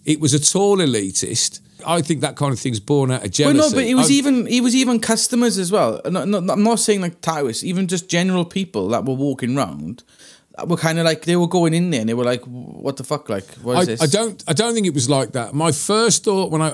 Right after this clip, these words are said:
Speaker 1: I, I walked round it a couple of times, and my first thought was, for somebody like me, it, it just looked like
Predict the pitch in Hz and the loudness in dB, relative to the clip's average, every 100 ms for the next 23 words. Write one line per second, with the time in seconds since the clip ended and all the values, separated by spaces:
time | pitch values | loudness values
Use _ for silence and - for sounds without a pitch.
0 | 147 147 151 180 220 220 185 175 147 - | -2 -2 0 2 2 2 0 0 -2 -2
1 | - 143 135 120 98 87 - - - - | -4 -4 -2 -2 -4 -6 -12 -14 -20 -20
2 | - _ - 147 143 131 - - 123 151 | -20 _ -4 -2 0 0 -2 -2 0 0
3 | 147 202 208 - 175 160 147 139 135 113 | 0 2 2 2 2 2 2 2 2 0
4 | - _ _ _ - 147 139 196 185 175 | -6 _ _ _ -2 2 4 2 2 2
5 | 156 135 139 107 113 - - 131 - 139 | 2 0 0 0 -4 -6 -6 -8 -4 -4
6 | 117 151 139 139 131 135 123 | 2 2 2 -2 0 0 -2